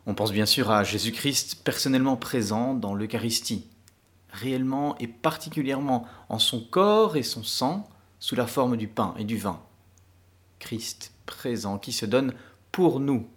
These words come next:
en nourriture. Source de vie, pain de la vie éternelle, vin du royaume. Prenez, ceci est mon corps,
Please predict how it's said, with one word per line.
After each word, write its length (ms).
en 140
nourriture. 680
Source 680
de 140
vie, 300
pain 360
de 100
la 180
vie 360
éternelle, 800
vin 260
du 140
royaume. 560
Prenez, 680
ceci 520
est 60
mon 160
corps, 640